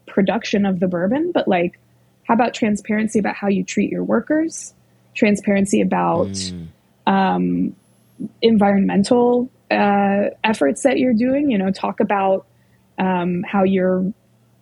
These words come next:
Speaker 1: reducing your wastewater or, or whatever. Some things that, I think that's the next level of transparency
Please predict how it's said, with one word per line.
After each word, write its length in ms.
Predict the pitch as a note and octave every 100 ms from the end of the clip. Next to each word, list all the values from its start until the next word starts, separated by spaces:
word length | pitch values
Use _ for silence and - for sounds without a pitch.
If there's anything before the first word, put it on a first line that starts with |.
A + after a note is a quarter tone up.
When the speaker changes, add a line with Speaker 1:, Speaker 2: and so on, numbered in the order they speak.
| _ _ - -
Speaker 1:
reducing 600 | G3+ A3 F#3+ G#3+ A3 G3+
your 480 | F#3+ F#3 F#3 F#3 F#3
wastewater 520 | F3 F#3 - G3 F#3+
or, 320 | F#3+ F#3+ E3+
or 240 | F3+ G3+ G3+
whatever. 560 | A3+ F4+ E4+ - G3+ - _ _
Some 200 | - C#4
things 440 | C4 D4 D4 D4 C4
that, 460 | G3+ A3 A3 G#3+ -
I 100 | B3+
think 180 | C#4 F4
that's 200 | C#4 A3
the 100 | A#3+
next 280 | G3+ F#3+ -
level 420 | F3 E3 D#3 D3+
of 140 | - -
transparency 880 | - F3+ F#3 - F#3 G3+ - G3